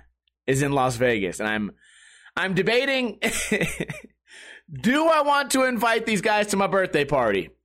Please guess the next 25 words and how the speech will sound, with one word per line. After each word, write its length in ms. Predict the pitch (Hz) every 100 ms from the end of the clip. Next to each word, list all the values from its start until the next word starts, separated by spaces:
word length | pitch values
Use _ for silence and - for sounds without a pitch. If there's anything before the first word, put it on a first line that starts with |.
| _ _ 156
Um, 800 | 170 185 190 196 190 190 180 - _ _ 370
yes 380 | 349 330 -
and 160 | 254 233
no. 380 | 185 110 78 - - 165
Like, 200 | 208 208
yes, 580 | 240 240 147 151 - - -
I 120 | 165
like 260 | 180 214 214
all, 320 | 143 123 -
all 80 | 127
these 160 | 123 117
guys. 220 | 113 123
I 60 | 147
haven't 220 | 170 143
met 160 | 139 120
most 220 | 120 101
of 60 |
them. 140 | 87 90
I've 100 | 110
only 160 | 143
met 140 | 131 117
a 40 |
couple 280 | 113 104 95
of 80 | 80
them. 220 | 73